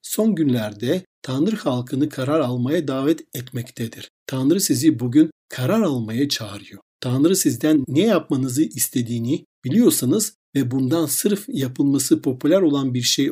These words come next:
olmadığı için tereddüt ediyorsanız ailenizi ve arkadaşlarınızı Tanrı'nın gerçeğiyle etkilemeyi nasıl bekleyebilirsiniz ki?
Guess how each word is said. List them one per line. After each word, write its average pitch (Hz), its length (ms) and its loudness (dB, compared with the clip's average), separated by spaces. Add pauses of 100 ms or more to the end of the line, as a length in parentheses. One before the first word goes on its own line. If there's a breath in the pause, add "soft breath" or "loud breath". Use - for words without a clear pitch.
olmadığı 156 400 4
için 120 400 -2 (240)
tereddüt 127 680 0
ediyorsanız 135 800 2 (200)
ailenizi 151 680 2
ve 143 160 0
arkadaşlarınızı 139 1300 2 (220)
Tanrı'nın 156 600 -2
gerçeğiyle 127 800 0
etkilemeyi 131 760 -2
nasıl 165 380 0 (240)
bekleyebilirsiniz 117 880 -4
ki? 98 220 -14